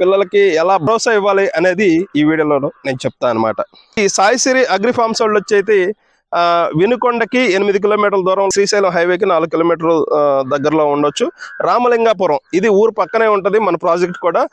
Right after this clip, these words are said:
దీంట్లో వచ్చేసి ఇరవై ఐదు సెంట్లలో ప్రతి బిట్టు ఉంటది. ఇరవై ఐదు సెంట్లలో మనకి ఎర్రచందనం మొక్కలు వంద మొక్కలు నాటుతారు.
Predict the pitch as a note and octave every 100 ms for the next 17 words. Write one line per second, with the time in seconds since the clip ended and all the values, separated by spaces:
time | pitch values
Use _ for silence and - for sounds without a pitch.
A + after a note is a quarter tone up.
0 | - - - G#3 B3+ B3+ B3 - A3 C4
1 | C#4 F#3 G#3+ A3+ A3+ A3 G#3 A3 A3+ A#3
2 | B3+ C#4+ - F#3 G3 F3 F#3 - G#3+ D#3
3 | A#2+ - _ - E3 A3+ A#3+ B3 A#3 A#3+
4 | B3 A#3 G#3+ G3 G#3 F#3 F3 G3 A3 A3
5 | A3 G#3 G3+ E3 F3+ G3 F#3+ G3+ F#3 E3+
6 | F3 F#3